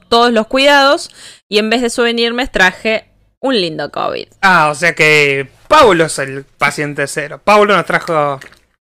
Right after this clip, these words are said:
Speaker 2: nos importó el covid de afuera. Ah, no sé dónde se
Speaker 1: Nosotros
Speaker 2: había ido de vacaciones en realidad, así que no sé.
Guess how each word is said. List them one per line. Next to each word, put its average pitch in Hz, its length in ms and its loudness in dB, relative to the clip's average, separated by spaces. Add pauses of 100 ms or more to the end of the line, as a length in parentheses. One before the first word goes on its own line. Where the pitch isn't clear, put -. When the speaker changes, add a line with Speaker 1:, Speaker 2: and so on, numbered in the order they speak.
(260)
Speaker 2:
nos 165 240 -6
importó 160 460 0
el 175 100 2
covid 185 280 4
de 175 80 0
afuera. 143 460 -2
Ah, - 60 -20 (520)
no 226 100 -6
sé 135 80 -2
dónde 285 140 -2
se 269 60 4
Speaker 1:
Nosotros 156 220 2
Speaker 2:
había 139 200 0
ido 139 100 0
de 139 60 0
vacaciones 139 500 -6
en 135 80 -12
realidad, 139 280 -10
así 131 160 -18
que 135 100 -18
no 127 120 -16
sé. - 160 -18